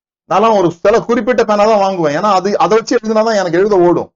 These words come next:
பேனா எல்லாமே பேனா தான். எல்லாரும் செய்யற காரியத்தை கூட நீங்க செய்ய முடியும், ஆனா அதுல ஷேட்ஸ் இருக்கும், அதுல ஒரு யூனிக்னஸ் இருக்கும்.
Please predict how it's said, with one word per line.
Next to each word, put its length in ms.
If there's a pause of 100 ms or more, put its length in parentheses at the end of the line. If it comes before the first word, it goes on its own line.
பேனா 300
எல்லாமே 280
பேனா 280
தான். 260 (360)
எல்லாரும் 480
செய்யற 240
காரியத்தை 320
கூட 100
நீங்க 200
செய்ய 200
முடியும், 400
ஆனா 280
அதுல 240
ஷேட்ஸ் 500
இருக்கும், 320 (480)
அதுல 280
ஒரு 120
யூனிக்னஸ் 600
இருக்கும். 320